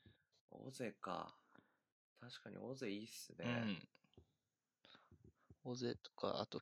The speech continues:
Speaker 2: 霧ヶ峰とか長野の方。まあ今はもう雪降り始めてそうだけど。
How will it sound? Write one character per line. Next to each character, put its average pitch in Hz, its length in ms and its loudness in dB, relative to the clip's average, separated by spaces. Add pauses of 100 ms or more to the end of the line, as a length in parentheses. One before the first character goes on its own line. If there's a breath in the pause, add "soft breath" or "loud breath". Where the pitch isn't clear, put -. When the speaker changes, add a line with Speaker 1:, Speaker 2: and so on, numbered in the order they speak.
(120)
Speaker 2:
霧 131 240 10
ヶ 151 120 12
峰 101 300 8
と - 120 -6
か 110 100 6
長 104 300 12
野 92 100 4
の 85 100 -2
方。 87 140 -2
ま 104 140 12
あ 120 40 12
今 175 200 12
は 120 80 12
も 98 160 4
う 82 60 0 (200)
雪 110 280 4
降 - 140 0
り 98 80 10
始 107 260 6
め 98 220 6 (420)
て 98 100 6
そ 92 240 8
う 82 40 6
だ 73 100 10
け - 120 2
ど。 - 80 -4